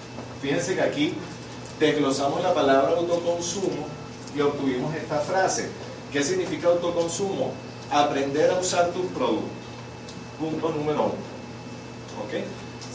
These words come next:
Las personas que están por primera vez, que están iniciando el negocio, ¿qué les recomendamos? Tener la curiosidad de utilizar todos tus productos, de saber cuánto rinden, qué, qué olor tienen, cómo se usan, todo eso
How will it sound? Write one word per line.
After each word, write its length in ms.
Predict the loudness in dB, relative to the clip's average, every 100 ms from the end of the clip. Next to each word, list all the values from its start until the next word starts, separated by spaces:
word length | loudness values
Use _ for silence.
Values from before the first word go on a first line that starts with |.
| -4
Las 140 | 2 2
personas 380 | 2 0 -2
que 80 | -2
están 160 | -2 0
por 160 | 0
primera 500 | -2 -2 0 2 4
vez, 180 | 4 2
que 80 | 0
están 220 | -2 -2 -2
iniciando 640 | -4 -4 -2 0 0 2 0
el 100 | 0
negocio, 500 | 2 4 4 2 -4 -6 -10 -12 -12 -2
¿qué 160 | 4 6
les 200 | 6 2
recomendamos? 720 | 0 0 0 2 2 2 0
Tener 320 | -2 0 0 0
la 180 | 0 0 0
curiosidad 920 | 0 2 2 0 0 4 4 4 -2 -10 -12 -12 -10 2
de 140 | 4
utilizar 640 | 4 2 -2 0 2 2 2 -6 2
todos 440 | 6 8 6 4
tus 100 | -4 -2
productos, 320 | 0 0 -2 -8 -12 -14 -14 -14 -12 2
de 140 | 4 6
saber 360 | 4 2 0 0
cuánto 360 | 0 0 0
rinden, 520 | 0 -2 -4 -2 -2 -2 -6 -10 -12 -14 0
qué, 280 | 4 6 6
qué 60 | 6
olor 340 | 6 6 2
tienen, 460 | 2 2 2 2 2
cómo 300 | 6 6 4
se 180 | -2 0
usan, 420 | 0 0 -2 -4 0
todo 260 | 4 4
eso 160 | 2